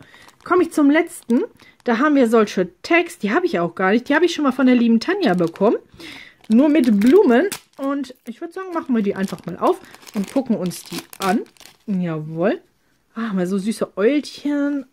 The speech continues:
Geschenkbänder. Ne, Geschenkbänder, ich bin ja auch blöd.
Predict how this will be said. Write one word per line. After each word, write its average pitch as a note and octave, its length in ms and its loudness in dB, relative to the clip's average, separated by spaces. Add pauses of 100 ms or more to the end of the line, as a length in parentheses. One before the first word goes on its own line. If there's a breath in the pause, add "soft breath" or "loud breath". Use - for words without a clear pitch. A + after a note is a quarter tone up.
(160)
Geschenkbänder. A3+ 1120 -2
Ne, F3+ 160 -2
Geschenkbänder, E3+ 640 -6
ich - 120 -14
bin F#3 100 -4
ja E3+ 80 -2
auch D#3+ 60 -2
blöd. E3 340 -2